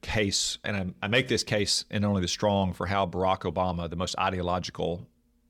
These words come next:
president since Woodrow Wilson, viewed the world and how he viewed America and American power. It, it's common among people on the right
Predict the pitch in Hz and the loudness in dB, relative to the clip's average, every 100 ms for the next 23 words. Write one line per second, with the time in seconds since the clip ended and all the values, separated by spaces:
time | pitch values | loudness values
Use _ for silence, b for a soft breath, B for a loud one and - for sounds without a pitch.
0 | _ - 98 90 87 - - - 90 98 | _ -2 0 0 -4 -4 -6 -4 -2 0
1 | 90 85 92 90 87 85 82 95 98 80 | 2 2 0 0 0 0 0 0 0 0
2 | 82 85 87 76 78 92 127 B B B | 0 0 0 2 0 -2 -6 B B B
3 | - 95 92 87 92 82 85 85 - 80 | -6 -2 0 0 0 0 0 0 -2 -6
4 | 80 80 78 - - 78 50 - - _ | -4 -4 -6 -10 -6 -4 -4 -6 -10 _
5 | B B B B B - 120 - 110 - | B B B B B -4 0 0 -2 0
6 | 160 156 127 107 101 98 - 120 104 95 | 2 4 4 2 0 -2 -2 -2 2 2
7 | 95 82 90 95 90 92 - | 2 0 2 2 0 -2 -8